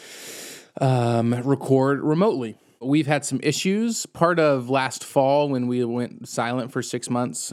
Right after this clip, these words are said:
was our computer, and the setup we've been using for three years is no longer really working. So we ordered a new device that also allows for this remote recording. And so we're really excited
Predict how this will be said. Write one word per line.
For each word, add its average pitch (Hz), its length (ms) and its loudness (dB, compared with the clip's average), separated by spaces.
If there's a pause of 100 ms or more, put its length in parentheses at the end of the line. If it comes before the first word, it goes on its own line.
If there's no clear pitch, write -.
(120)
was 117 640 2
our 117 140 2
computer, 139 680 0 (140)
and 117 160 -2 (160)
the 120 340 2
setup 131 340 2
we've 123 140 0
been 120 140 2
using 123 320 4
for 117 120 0
three 127 260 0
years 117 360 2
is - 260 -6
no 113 300 0
longer 110 260 0
really 110 220 0
working. 107 340 -2 (220)
So - 160 2
we 151 60 4
ordered 156 320 2
a 143 60 4
new 165 180 4
device 151 640 0 (180)
that 147 140 -4
also 160 440 0
allows 123 460 -2
for - 160 -8
this 131 240 -4 (120)
remote 120 540 2
recording. 143 560 0
And 120 120 0
so 135 100 2
we're 131 120 4
really 160 260 4
excited 143 880 2